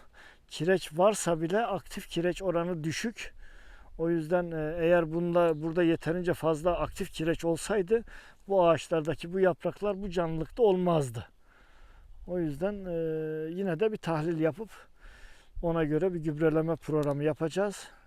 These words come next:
ve inşallah buralar bir, e, düzene sokulacak. Evet, çok güzel.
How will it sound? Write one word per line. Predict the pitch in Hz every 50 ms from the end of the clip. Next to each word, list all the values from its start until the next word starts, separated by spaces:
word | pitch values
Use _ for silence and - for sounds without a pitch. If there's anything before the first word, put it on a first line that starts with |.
| - 180
ve | 170 160 160
inşallah | 160 139 - 143 160 170 175 147 -
buralar | 160 151 151 143 175 170 156 - - _ _ _ _ _ _ _ _ _ - - - - - _ _ _ -
bir, | 160 147 147 151 151 156
e, | 156 170 175 160 151 151 147 147 147 147 147 147 139 143
düzene | 156 156 143 151 147 165 160
sokulacak. | - - 156 - - 143 147 131 113 123 - - - - - _ _ _ _ _ _ _ _ _ _ _ _ _ _ _ _ _ _ _ _ _ _ _ _ _ _ _ _ _ - _ _ _ _ _ - 156
Evet, | 151 147 135 113 - -
çok | - 165 147 -
güzel. | - 127 107 110 95